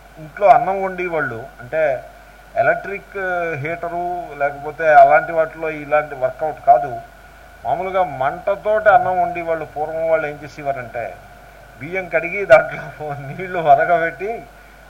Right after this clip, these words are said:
మా అమ్మగారు చేసేవారు, ఇప్పటికీ అలాగే చేస్తూ ఉండుంటారు ఆమె. So ఆ మంట పెట్టి నీళ్లు మరుగుతుండగా, నీళ్లు వేడెక్కిన తర్వాత బాగా మరుగుతుండగానే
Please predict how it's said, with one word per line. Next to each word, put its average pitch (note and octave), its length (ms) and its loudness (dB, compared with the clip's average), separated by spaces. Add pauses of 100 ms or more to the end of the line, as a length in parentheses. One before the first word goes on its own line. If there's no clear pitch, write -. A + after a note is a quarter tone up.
(120)
మా C3 80 -4
అమ్మగారు D#3+ 360 4
చేసేవారు, D#3 460 -6
ఇప్పటికీ B2+ 320 -8
అలాగే D#3 260 0
చేస్తూ D#3+ 340 -10
ఉండుంటారు D3+ 460 -6
ఆమె. A2+ 240 -4 (680)
So D#3+ 80 0 (420)
ఆ B2+ 40 -2
మంట C3 320 -4
పెట్టి E3 680 -4 (600)
నీళ్లు E3 400 -10
మరుగుతుండగా, D3+ 1040 4
నీళ్లు D#3 240 -10
వేడెక్కిన D3+ 500 -8
తర్వాత D3+ 360 -2
బాగా D3+ 340 6
మరుగుతుండగానే D#3 760 -4